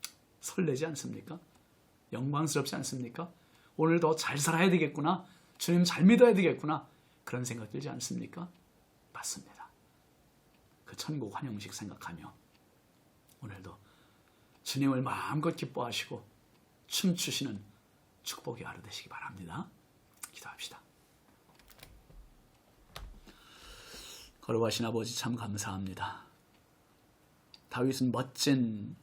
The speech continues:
환영식을 했습니다. 한 사람이 죽은 일도 있었고, 중도의 오베데돔의 집에 보관하는 일도 있었고,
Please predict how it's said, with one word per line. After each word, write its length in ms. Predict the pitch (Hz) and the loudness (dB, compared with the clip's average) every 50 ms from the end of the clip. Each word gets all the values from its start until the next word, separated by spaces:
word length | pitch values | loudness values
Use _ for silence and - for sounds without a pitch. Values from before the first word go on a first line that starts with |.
| - _ | -20 _
환영식을 560 | - - - 175 143 123 120 - - - 107 98 | -6 -2 0 2 2 2 0 0 -4 -6 -8 -8
했습니다. 600 | 95 95 - - - 95 92 - 90 104 - - - _ _ _ _ _ _ _ _ _ _ _ _ _ _ _ _ - - - | -6 -6 -6 -6 -6 -8 -10 -10 -12 -14 -16 -18 -20 _ _ _ _ _ _ _ _ _ _ _ _ _ _ _ _ -20 -18 -4
한 180 | - 135 135 | 0 0 0
사람이 300 | 123 123 120 123 123 117 | 0 0 0 0 -2 -2
죽은 300 | 113 - - 127 131 127 123 | -2 -2 -2 0 2 2 2
일도 200 | 117 117 123 113 | 2 0 -2 -2
있었고, 640 | 107 - - - 85 98 - - - 110 127 143 - - - _ _ _ _ _ _ _ _ _ - _ _ _ _ _ _ _ _ _ | -2 -2 -4 -6 -8 -12 -14 -14 -12 -10 -10 -12 -14 -16 -20 _ _ _ _ _ _ _ _ _ -20 _ _ _ _ _ _ _ _ _
중도의 720 | - - 147 170 160 147 139 139 131 127 120 113 110 - - - | 0 2 4 6 6 6 6 8 6 6 4 2 -2 -6 -8 -6
오베데돔의 560 | - 127 135 127 120 123 120 123 123 120 120 117 | -2 0 2 2 2 2 2 2 2 2 2 2
집에 260 | - - 123 120 117 | 0 0 0 0 0
보관하는 480 | - 113 131 131 135 135 147 156 151 | -2 -2 0 0 2 2 2 2 2
일도 300 | 151 151 147 147 156 147 | 2 2 2 2 0 0
있었고, 580 | 127 113 - - - - - - - 95 87 - | -2 -2 -2 -4 -6 -8 -12 -12 -12 -12 -12 -12